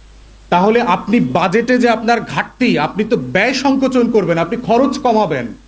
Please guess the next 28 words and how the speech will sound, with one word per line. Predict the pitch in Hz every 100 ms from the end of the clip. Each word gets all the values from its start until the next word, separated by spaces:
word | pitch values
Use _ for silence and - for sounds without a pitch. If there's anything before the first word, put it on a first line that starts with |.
| - - - -
আপনার | 180 202 226
উপার্জন | 214 240 220 202 277 269
যদি | 269
কমে | 254 247 233
যায়, | 208 180
আপনি | 165 175 196
বাজারে | 175 185 226 226
চিন্তা | 233 226 226
করেন, | 202 175
আপনি | 160 180
ব্যক্তির | 202 208 240 240
কথা | 220 208
চিন্তা | 214 196
করেন। | 160 135 113 104 - - - 139
জিনিসপত্রের | 214 240 240 226 233 190
দাম | 220 208
বাড়ছে, | 202 202 - 208 233 226
আপনার | 143 170 190 175
আয় | 165 185 185
কম, | 190 180
বাড়ছে | 139 156 - 160 156
না, | 123 - - - - -
আপনি | 160 233
তখন | 247 240 233 233
কি | 254
করেন? | 247 160 127 - - - - - -
আপনি | 151 170 190
কি | 214 233 233 -